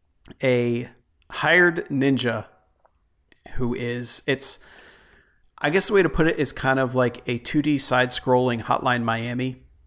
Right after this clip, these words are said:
where, all right, you've got this level layout, and get through it without dying.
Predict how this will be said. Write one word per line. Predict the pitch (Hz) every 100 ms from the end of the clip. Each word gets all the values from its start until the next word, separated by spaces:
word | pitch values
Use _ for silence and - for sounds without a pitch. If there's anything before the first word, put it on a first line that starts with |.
| _ _ _ _ _ _
where, | 123 120 117 117 113 - _ -
all | 131
right, | 120 117 117 - _ -
you've | 127 110
got | 123 117 120 135
this | 135 127 - - - _ _ _ _ _ _ _ _ _ 123
level | 120 127 117 117
layout, | 117 117 107 113 120 - - _
and | 117 107 110 113 110 - _ _ _ _ _ - -
get | 151 -
through | 151
it | 143
without | 127 123
dying. | 120 110 107